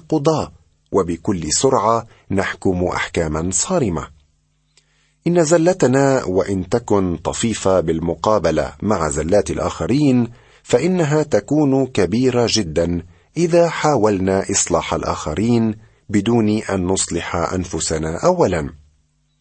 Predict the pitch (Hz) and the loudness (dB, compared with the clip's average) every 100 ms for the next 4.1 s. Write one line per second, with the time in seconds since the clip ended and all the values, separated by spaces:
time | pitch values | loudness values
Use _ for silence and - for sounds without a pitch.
0 | _ _ _ - 92 - 101 82 71 71 | _ _ _ -4 -4 0 0 2 -2 0
1 | 113 120 110 98 - _ _ - 156 180 | 2 4 2 -2 -12 _ _ -2 0 2
2 | 165 139 147 151 139 - 123 87 - 107 | 2 0 0 0 0 -2 -4 -2 -2 0
3 | 120 - 95 87 - 90 98 120 113 110 | 0 0 -4 -6 -4 -2 0 2 2 0